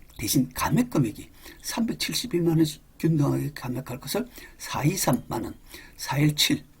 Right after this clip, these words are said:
그래서 이렇게 해서 점점 줄어가는 감액 금액을 보험회사에 신청하면 되겠습니다. 종신보험에서 내가 가입한 사망보험금을 얼마를 감액하든지 절반을 감액하든지 삼십 프로를 감액하든지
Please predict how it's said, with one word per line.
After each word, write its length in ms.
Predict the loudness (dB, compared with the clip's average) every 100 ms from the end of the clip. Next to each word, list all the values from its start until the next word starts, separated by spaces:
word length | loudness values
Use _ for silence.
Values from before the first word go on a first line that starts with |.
| -14
그래서 260 | -8 -4 2
이렇게 240 | 2 4
해서 140 | 2 0
점점 440 | 2 4 4 2 -2 -20 -20 -20 -10
줄어가는 760 | -4 2 2 2 4 4 4 -4
감액 340 | -6 -2 -2
금액을 420 | -2 -4 -2 -2 -2 -10 -20 -6
보험회사에 680 | -2 0 0 -2 0 0 -2 -20
신청하면 760 | -6 0 2 0 -6 4 4 2
되겠습니다. 540 | -8 -10 -8 -10 -10 -12 -20 -20 -20 -20 -20 -20 -20 -4
종신보험에서 800 | 4 4 4 4 4 4 2 -4 -6 -18 -20 -10
내가 400 | -4 2 2 2 -4
가입한 400 | 2 4 4 0
사망보험금을 960 | -2 0 0 0 0 -2 -2 0 0 0 -12 -10
얼마를 560 | 0 4 4 4 0 -6
감액하든지 800 | -2 0 -2 -4 -6 -6 -8 -10 -10
절반을 500 | 2 2 6 6 6
감액하든지 680 | 4 -4 -4 -8 -8 -6 -8 -10 -20 -20 -14
삼십 500 | -6 -4 -4 -4 -6
프로를 320 | -4 -2 -2
감액하든지 720 | -4 -6 -6 -8 -6 -4 -4